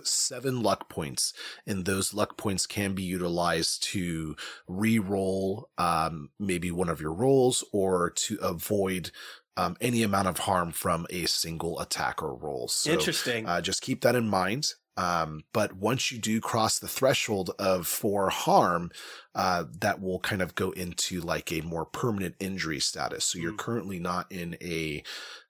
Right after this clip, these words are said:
Speaker 1: um, I guess, broken rib situation. You're
Speaker 2: Cool,
Speaker 1: pretty
Speaker 2: so
Speaker 1: banged up, though.
Speaker 2: Um, is it a situation h-, where, how do we get those back? Is it just per hunt?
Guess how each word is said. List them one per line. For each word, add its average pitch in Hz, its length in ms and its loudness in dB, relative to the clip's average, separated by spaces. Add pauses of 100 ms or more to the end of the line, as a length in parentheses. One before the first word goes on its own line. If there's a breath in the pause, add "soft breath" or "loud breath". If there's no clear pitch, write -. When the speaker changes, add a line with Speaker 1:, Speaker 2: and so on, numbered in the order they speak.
Speaker 1:
um, 80 520 -6 (600)
I 95 120 2
guess, 85 260 0
broken 104 600 0
rib 78 260 0
situation. 64 760 -2
You're 82 140 -2
Speaker 2:
Cool, 254 120 -2
Speaker 1:
pretty 175 260 8
Speaker 2:
so 113 60 0
Speaker 1:
banged 92 320 0
up, 64 200 -2
though. 53 320 -4 (600 loud breath)
Speaker 2:
Um, 180 680 4 (600)
is 175 160 2
it 208 80 2
a 202 60 -2
situation 185 1040 2
h-, 185 60 -2 (220)
where, 151 720 2 (200)
how 170 160 4
do 185 60 6
we 185 80 6
get 185 120 2
those 147 160 2
back? 139 240 2
Is 123 100 -6
it 123 40 -8
just - 180 -4
per 135 160 2
hunt? 143 360 -2